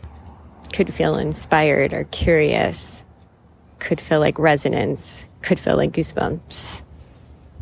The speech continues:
Could feel like your heart beating a little faster. This resonance,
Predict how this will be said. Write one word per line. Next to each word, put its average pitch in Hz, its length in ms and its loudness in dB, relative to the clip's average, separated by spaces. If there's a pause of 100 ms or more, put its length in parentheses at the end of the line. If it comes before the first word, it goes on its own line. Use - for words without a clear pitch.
(140)
Could - 180 -4
feel 156 120 2
like 156 200 0
your - 120 2
heart 165 360 2
beating 156 300 0
a 160 60 0
little - 240 0
faster. - 760 0 (1080)
This 180 180 -2
resonance, 160 960 2